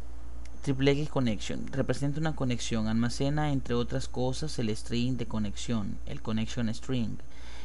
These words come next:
y permite conectarse y desconectarse con una base de datos. El triple X command permite almacenar y ejecutar una instrucción S Q L contra una base de datos,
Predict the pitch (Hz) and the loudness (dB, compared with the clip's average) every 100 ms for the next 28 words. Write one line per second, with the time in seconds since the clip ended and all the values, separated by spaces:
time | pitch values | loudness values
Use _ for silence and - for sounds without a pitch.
0 | - - - 151 143 131 135 120 113 - | -2 0 2 4 4 2 0 2 2 0
1 | 113 - 127 120 127 127 - 110 - 120 | 0 0 0 0 0 0 0 0 0 -2
2 | 117 110 101 101 101 - - 50 50 - | 0 0 0 -2 -2 -2 -2 -2 -2 -2
3 | - - - - - - - - - - | -4 -2 -2 -4 -4 -4 -4 -4 -4 -4
4 | - - - - - - - - 110 120 | -4 -4 -4 -4 -4 -4 -2 -2 -2 0
5 | 131 135 135 135 - 123 127 135 120 110 | 2 2 2 -2 0 2 2 0 2 2
6 | 110 117 120 - 127 120 120 123 139 - | 2 0 0 0 0 0 0 0 -2 -2
7 | 120 120 117 - 117 - 113 113 - - | 0 2 2 0 -2 0 0 0 -2 -2
8 | 127 117 117 131 113 107 110 107 110 110 | 0 2 2 0 0 0 0 -2 0 0
9 | 110 117 113 135 143 104 - | -2 0 0 2 2 0 -2